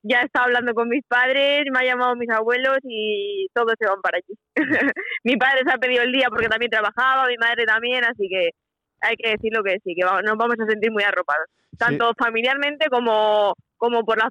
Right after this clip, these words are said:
Speaker 1: por la afición de, de España, porque al fin y al cabo, eh, se va,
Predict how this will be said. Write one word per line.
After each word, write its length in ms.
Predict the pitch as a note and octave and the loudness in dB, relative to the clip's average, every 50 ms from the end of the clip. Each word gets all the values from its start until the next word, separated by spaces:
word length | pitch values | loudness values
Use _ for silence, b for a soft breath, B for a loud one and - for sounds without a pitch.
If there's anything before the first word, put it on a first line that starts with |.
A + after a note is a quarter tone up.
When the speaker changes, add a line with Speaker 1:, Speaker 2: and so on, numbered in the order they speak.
| _ - | _ -4
Speaker 1:
por 120 | G3+ A#3 | -2 -2
la 80 | G#3+ G#3+ | 0 0
afición 380 | - G#3+ G#3 - G#3+ G#3 G#3+ G3+ | -2 -2 0 2 2 0 2 0
de, 260 | F#3+ G3 F#3+ F#3+ F3+ F3 | 0 0 2 0 0 0
de 80 | F3 | -2
España, 300 | F#3 - - F#3 F3+ F3 D#3+ | -4 -2 -4 -4 -2 -2 -4
porque 200 | D#3+ - - D#3+ | -4 -2 -2 0
al 240 | C3+ D#3+ E3+ F3 F#3+ | 0 0 0 -2 0
fin 120 | - G#3 G3+ | 0 0 0
y 20 | |
al 80 | G3+ - | 0 0
cabo, 340 | G#3 G#3 G#3 G#3+ G#3 G#3 G3+ - B B B B B B B - | 2 2 2 2 2 0 -2 -4 B B B B B B B -6
eh, 800 | - A3 A3+ A3 A3+ A3+ A3+ A3 A3 A3 A3+ A3 G#3 - D3 F#2 G#2+ A#3 - | -2 0 0 2 2 0 0 0 0 0 0 0 0 0 -2 -2 -4 -4 -2
se 80 | C4 A#3 | -2 -2
va, 80 | A3 | -2